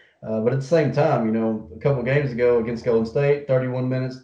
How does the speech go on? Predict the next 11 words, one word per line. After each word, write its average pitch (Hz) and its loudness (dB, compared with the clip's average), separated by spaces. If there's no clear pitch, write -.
you 113 -4
know, 110 -4
thirty 123 2
fantasy 131 -4
points. 131 -2
Charlotte, 135 2
thirty-two 139 -2
minutes, 127 -2
fifty-four 139 0
fantasy 127 -2
points. 123 -8